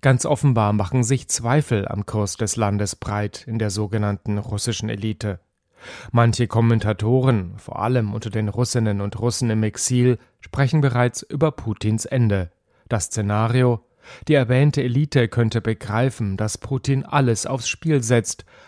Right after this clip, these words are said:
auch ihren Wohlstand und ihre Sicherheit,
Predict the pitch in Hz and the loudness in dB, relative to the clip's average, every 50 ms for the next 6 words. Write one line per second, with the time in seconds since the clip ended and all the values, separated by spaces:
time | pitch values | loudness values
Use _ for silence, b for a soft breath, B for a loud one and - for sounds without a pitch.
0 | B B - - 113 - - 156 151 143 143 143 135 120 131 151 165 160 - - | B B -6 -6 -6 -4 -4 -2 0 4 4 4 4 4 4 2 2 2 2 0
1 | - 139 127 127 127 - - 156 165 156 - - - 180 175 143 107 101 98 98 | 2 2 2 2 2 -2 -2 -2 -2 -2 -4 -6 -4 -2 -2 0 0 -2 -2 -2
2 | 95 101 110 92 95 110 101 95 101 107 101 - - | -2 -2 -2 -2 0 0 0 2 2 0 0 -2 -6